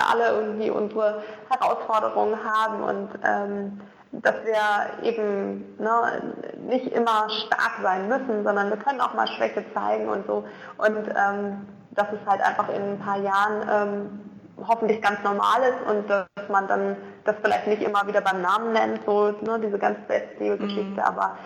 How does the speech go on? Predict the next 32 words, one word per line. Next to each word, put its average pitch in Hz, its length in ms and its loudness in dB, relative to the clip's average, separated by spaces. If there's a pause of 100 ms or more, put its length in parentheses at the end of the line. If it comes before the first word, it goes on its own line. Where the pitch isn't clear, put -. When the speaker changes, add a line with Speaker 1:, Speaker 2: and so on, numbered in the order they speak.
(140)
Speaker 1:
und 208 180 0
Body 208 200 0
Positivity 202 720 -4
und 196 120 -4
so 196 120 -4
weiter, 196 340 2
sondern 196 300 -2
dass 190 120 -4
es 208 160 -6
halt 190 140 0
einfach 196 320 0
was 202 120 0 (120)
völlig 208 200 0
Normales 190 460 0
ist, 214 160 -6
dass 214 160 -2
man 196 220 2
halt 202 140 2 (120)
Frauen 208 360 2 (600)
mit - 220 -2
allen 220 500 2
Größen, 220 760 0 (120)
Formen 214 840 0 (320)
und, 220 380 2
äh, - 220 2
vermeintlichen 220 600 0
Makeln 202 460 0
überall 202 420 0
sieht 208 160 -4
und 196 100 -4
dass 202 140 -2
es 208 100 -2